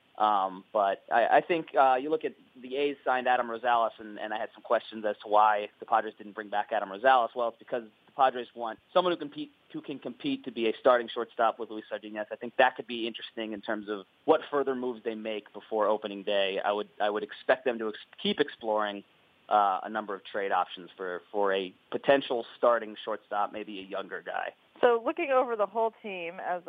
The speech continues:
Speaker 2: a, as a whole, uh, understanding that it's still moving parts and that they're, they still have to put together the team, which they have plenty of time to do before opening day. But what area would you say would be a strength of the Padres going into spring training?
Speaker 1: It's an interesting question. I think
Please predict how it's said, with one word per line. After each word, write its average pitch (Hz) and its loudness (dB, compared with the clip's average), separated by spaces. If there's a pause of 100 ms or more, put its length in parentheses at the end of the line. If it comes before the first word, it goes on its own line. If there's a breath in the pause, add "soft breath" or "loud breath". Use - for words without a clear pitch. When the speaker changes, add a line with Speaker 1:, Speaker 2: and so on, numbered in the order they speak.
(100)
Speaker 2:
a, 165 -6 (180)
as 175 -2
a 160 -4
whole, 165 -2
uh, 110 -4 (100)
understanding 151 -10
that 120 0
it's 139 -2 (160)
still 139 0 (120)
moving 139 -2
parts 143 0
and 131 -4
that 127 0
they're, 127 0 (260)
they 139 -2
still 151 -8
have 147 -2
to - -8
put - -4
together 240 2
the 196 0
team, 185 -2
which 190 -2
they 165 -2
have 156 2
plenty 226 -4
of 196 -14
time 165 -2
to 151 -8
do 151 -8
before 147 -8
opening 147 -10
day. 143 -4
But 156 0 (320 loud breath)
what 302 2
area 202 -2
would 160 -12
you 170 -20
say 170 -8
would 160 -16
be 156 -14
a 120 -10 (140)
strength 170 -8
of 147 -6
the 143 -12
Padres 135 -6
going 135 -10
into 135 -14
spring 127 -8
training? - -8 (160)
Speaker 1:
It's - -10
an 240 2
interesting 220 2
question. 160 2
I 123 2
think 143 -6